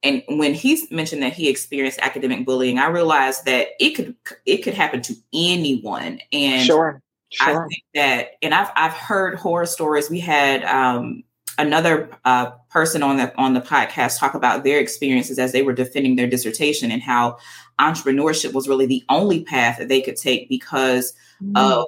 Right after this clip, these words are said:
Speaker 1: what they experienced and how they, it still weighed on them heavily from the emotional
Speaker 2: Mm.
Speaker 1: bullying, just social, all these different things. So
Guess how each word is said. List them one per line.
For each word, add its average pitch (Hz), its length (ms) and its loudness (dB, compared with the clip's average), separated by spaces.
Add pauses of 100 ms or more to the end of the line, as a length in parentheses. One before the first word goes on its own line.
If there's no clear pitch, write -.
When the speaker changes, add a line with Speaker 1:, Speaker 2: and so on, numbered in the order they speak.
Speaker 1:
what 147 240 0
they 143 220 4
experienced 139 1120 -2
and 135 240 2
how 135 240 2
they, 135 220 2
it 120 160 0
still 139 320 0
weighed 139 160 2
on 131 100 0
them 123 140 0
heavily 131 480 -2
from 123 480 2
the 127 160 -2
emotional 147 500 -2
Speaker 2:
Mm. - 40 -10
Speaker 1:
bullying, 139 640 0
just - 480 -2
social, 156 480 2
all 147 280 4
these 147 200 -6
different 135 340 -8
things. 143 380 -4
So 127 340 -2